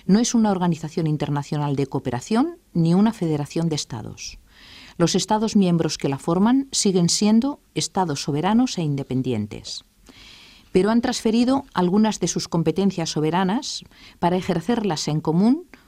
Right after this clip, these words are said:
junto con los demás estados miembros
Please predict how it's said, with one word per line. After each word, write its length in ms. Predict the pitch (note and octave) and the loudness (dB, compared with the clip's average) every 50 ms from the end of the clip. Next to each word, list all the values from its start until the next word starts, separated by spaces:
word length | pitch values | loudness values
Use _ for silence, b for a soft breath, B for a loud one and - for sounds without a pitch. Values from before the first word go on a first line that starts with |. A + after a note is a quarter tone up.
| B B B | B B B
junto 500 | B - - A#3 B3+ C#4+ B3 - B3 A#3+ | B 0 4 4 4 4 2 0 -2 -2
con 120 | G3 F3+ | 0 0
los 120 | E3 E3 D#3+ | 0 0 0
demás 320 | E3 D#3+ F3+ G3 G3 - | 0 0 0 0 0 -4
estados 400 | E3+ - - E3 D#3 D3+ C#3 - | -6 -6 -4 -4 -2 -2 -2 -2
miembros 560 | D#3 D#3+ F3+ F3 E3 F3 A#3+ C#4 C4+ - - | 0 2 2 2 2 0 -2 -4 -6 -10 -16